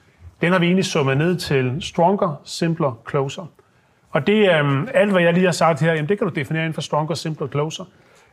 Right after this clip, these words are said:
Men du kan også, hvis du er, øh, i frontlinjen, så kan du også relatere din hverdag til, at du vil være stronger, simpler, closer i det, du gør. Og den, den enkelhed, og så gentagelse, det vil sige konstant gentagelse af de samme budskaber hele tiden, det,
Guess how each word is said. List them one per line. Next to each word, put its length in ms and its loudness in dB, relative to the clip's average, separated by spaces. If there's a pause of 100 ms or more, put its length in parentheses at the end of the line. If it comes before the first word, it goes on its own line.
Men 120 0
du 60 0
kan 140 2
også, 340 4 (120)
hvis 140 -4
du 140 -2
er, 140 2 (520)
øh, 180 0
i 80 -2
frontlinjen, 680 0 (220)
så 140 -2
kan 80 4
du 60 4
også 240 2
relatere 500 0
din 160 4
hverdag 400 2
til, 380 -2
at 100 -6
du 80 0
vil 120 -2
være 160 0
stronger, 400 -2
simpler, 400 -6 (100)
closer 320 -4
i 60 -6
det, 140 -8
du 60 -8
gør. 240 -14 (640)
Og 120 0
den, 260 2
den 140 2
enkelhed, 480 0 (840)
og 100 0
så 140 0
gentagelse, 600 0
det 460 -16
vil 80 -4
sige 120 -2
konstant 560 0
gentagelse 540 0
af 40 2
de 60 -2
samme 280 2
budskaber 460 -2
hele 160 0
tiden, 280 -6 (600)
det, 140 2